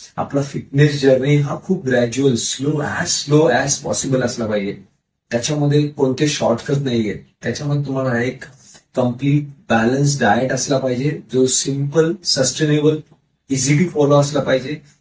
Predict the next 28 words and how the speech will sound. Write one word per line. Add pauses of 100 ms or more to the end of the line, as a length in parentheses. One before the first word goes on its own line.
(140)
जो
तुमच्या
कल्चर
बरोबर, (380)
तुमच्या
घरातल्या
सगळ्या
कंडिशन्स
बरोबर
मॅच
झाला
पाहिजे, (520)
तुमच्या
आवडीनिवडींबरोबर
मॅच
झाला
पाहिजे,
असा
एक
डाएट
प्लॅन
असला
पाहिजे. (460)
आणि
दुसरं,
एक्सरसाइज. (320)
एक्सरसाइजला (420)
कोणत्याही